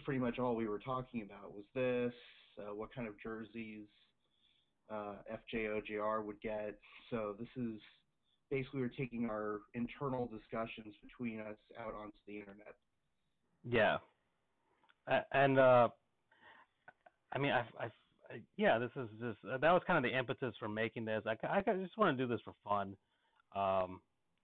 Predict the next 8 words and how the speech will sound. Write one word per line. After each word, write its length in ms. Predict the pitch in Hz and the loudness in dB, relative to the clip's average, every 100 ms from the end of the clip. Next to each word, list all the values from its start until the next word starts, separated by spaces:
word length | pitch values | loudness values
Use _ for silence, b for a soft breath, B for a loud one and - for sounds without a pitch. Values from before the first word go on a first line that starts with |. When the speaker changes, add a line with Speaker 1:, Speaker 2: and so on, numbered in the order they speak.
| _ _ _ _ | _ _ _ _
Speaker 2:
I, 340 | - 95 - 107 | -8 -6 -6 -8
I 40 | 104 | -8
just, 160 | 98 - _ | -10 -14 _
uh, 200 | 95 92 90 | -8 -6 -6
wanted 360 | 98 95 95 - | -6 -6 -6 -8
to 60 | 92 | -8
have, 300 | 90 92 90 90 | -6 -6 -6 -8
uh, 320 | 92 90 90 | -6 -6 -6